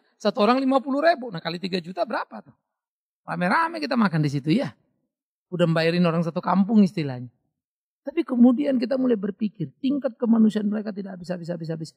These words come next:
Lalu kita cari, kita cari, kita cari, sampai ujung. Celaka. Kita orang Kristen juga hidup di sana. Mestinya. Kita bukan lagi semangat Adam.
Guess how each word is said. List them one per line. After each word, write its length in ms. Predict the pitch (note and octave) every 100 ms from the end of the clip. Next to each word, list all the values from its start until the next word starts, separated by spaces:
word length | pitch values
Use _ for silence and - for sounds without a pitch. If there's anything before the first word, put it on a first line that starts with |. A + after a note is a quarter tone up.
| _ -
Lalu 240 | G3 G#3
kita 80 | F#3+
cari, 180 | F3+ F3+
kita 120 | F3 E3
cari, 160 | D#3 D#3+
kita 160 | E3+
cari, 220 | E3 D#3 -
sampai 320 | - D#4+ - F4
ujung. 160 | B3 F#3 _ _ _ _ _ _ _ _ -
Celaka. 480 | D#3+ B2+ - - _ _ _ _ _ _ _ _ -
Kita 160 | -
orang 160 | D#3 D3+
Kristen 320 | C#3+ D3+ D3+
juga 160 | C#3+ C#3+
hidup 160 | D3
di 80 | D3
sana. 240 | B2 B2+ C3 _ _ _ _ _ _ _ _ _
Mestinya. 480 | A3 - B3 G#3 D#3+ _ _ _ _ _ _ _ _ _ _ _ -
Kita 240 | G3 F3+
bukan 160 | D#3+ E3
lagi 240 | D3+ E3+
semangat 320 | - D3 C3+ -
Adam. 320 | C3 B2+ A#2